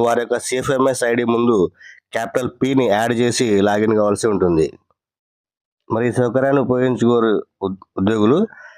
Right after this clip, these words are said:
ఎలా లాగిన్ కావాలి, ఏమిటి అనే విషయాలు త్వరలోనే తెలియపరుస్తామని మనకు తెలియజేయడం జరిగింది.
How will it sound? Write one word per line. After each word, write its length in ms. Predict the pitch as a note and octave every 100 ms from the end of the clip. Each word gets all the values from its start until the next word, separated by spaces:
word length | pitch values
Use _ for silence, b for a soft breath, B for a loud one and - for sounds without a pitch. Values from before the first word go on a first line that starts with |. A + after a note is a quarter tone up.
| B B B -
ఎలా 120 | A#2
లాగిన్ 340 | B2+ B2 B2 B2
కావాలి, 280 | A#2+ A#2+ B2+
ఏమిటి 240 | A#2 A#2 A#2+
అనే 120 | A#2
విషయాలు 360 | G#2+ A2+ A2 G2+ F2 -
త్వరలోనే 440 | - G#2 A2+ A2+ G#2+ E2
తెలియపరుస్తామని 760 | - G#2 G2+ G2 - G2 G#2 G2 D#2 -
మనకు 320 | F#2 F#2 G#2+ F3 E2
తెలియజేయడం 420 | G2+ G2 G2 A2
జరిగింది. 380 | G2 E2 D#2